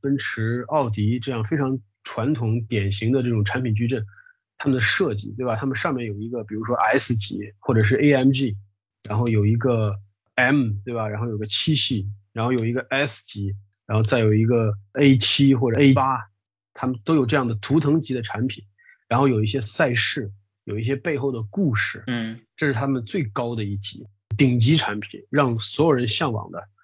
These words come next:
Speaker 1: 再往下一级是它的高端一点的、贵一点的，但是是平民化了。再往下，再往下，以此类推。吉普其实也是有这样的矩阵的，但是我们的矩阵的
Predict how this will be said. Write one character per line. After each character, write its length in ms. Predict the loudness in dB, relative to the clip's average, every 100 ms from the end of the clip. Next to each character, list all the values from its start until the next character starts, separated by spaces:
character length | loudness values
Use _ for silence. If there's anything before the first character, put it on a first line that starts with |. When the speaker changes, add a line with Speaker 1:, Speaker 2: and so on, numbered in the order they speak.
| _ -2
Speaker 1:
再 140 | 0
往 140 | 0
下 200 | -2 -4
一 100 | -4
级 300 | -4 -4 -4 -4
是 180 | -4
它 140 | -2 0
的 260 | 0 -2 0
高 160 | 4 6
端 200 | 6 6
一 40 |
点 140 | 2 -2
的、 120 | -10 2
贵 180 | 6 6
一 40 |
点 200 | 4 -6
的， 120 | -12 -8
但 140 | -6
是 180 | -6 -6
是 60 |
平 220 | -4 4 6
民 180 | 6
化 200 | 2 0
了。 80 | -2 -10 _ _ _ _ 0
再 120 | 2
往 140 | 2
下， 200 | -2 -4
再 160 | -4 -6
往 120 | -6
下， 220 | -8 -10 -12 _
以 120 | -4
此 140 | -2 0
类 120 | 0
推。 240 | 0 -2 -4 -4 2
吉 160 | 6
普 160 | 6 6
其 140 | 6
实 120 | 6 6
也 140 | 6
是 140 | 6
有 100 | 6
这 80 | 6
样 80 | 6
的 80 | 4
矩 140 | 2
阵 160 | 0 -2
的， 60 | -10 -20 _ _ _
但 120 | 4 6
是 120 | 6
我 160 | 6
们 80 | 4
的 80 | 2
矩 180 | 2 2
阵 220 | 2 0
的 120 | -2